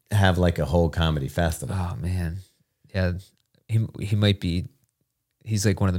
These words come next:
Speaker 2: most famous comi-, hottest comics at this point. We might have missed the boat on that one.
Speaker 1: Yeah.
Speaker 2: But no, he was su-,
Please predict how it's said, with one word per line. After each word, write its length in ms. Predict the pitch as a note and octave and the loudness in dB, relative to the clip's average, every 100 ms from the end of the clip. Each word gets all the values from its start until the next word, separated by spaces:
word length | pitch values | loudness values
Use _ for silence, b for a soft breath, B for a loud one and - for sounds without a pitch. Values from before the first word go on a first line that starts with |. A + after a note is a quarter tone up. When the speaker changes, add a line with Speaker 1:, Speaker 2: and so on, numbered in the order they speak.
| F2 | 0
Speaker 2:
most 180 | E2 - | -2 -2
famous 260 | D2+ E2+ | -4 -6
comi-, 340 | - - D2+ - | -10 -10 -10 -12
hottest 380 | - F2 E2 - | -6 -4 -4 -6
comics 380 | E2 E2 F2+ | -8 -6 -8
at 80 | E2 | -8
this 120 | F2 | -8
point. 280 | - E2 E2+ | -8 -6 -4
We 60 | F#2 | -2
might 120 | F2 | -2
have 80 | D#2+ | -2
missed 180 | E2 - | -4 -6
the 40 | |
boat 200 | E2+ F2 | -4 -2
on 100 | E2+ | -2
that 160 | F2 E2+ | -2 -2
one. 180 | F2+ F#2+ | -4 -6
Speaker 1:
Yeah. 280 | C3+ B2+ B1+ - B B B B B B - | -6 -6 -6 -10 B B B B B B 4
Speaker 2:
But 420 | A2 G#2+ G2 - | 8 8 6 6
no, 160 | B2+ | 8
he 100 | A#2+ D3+ | 10 10
was 140 | C3+ | 8
su-, 220 | C#3+ C3 | 4 2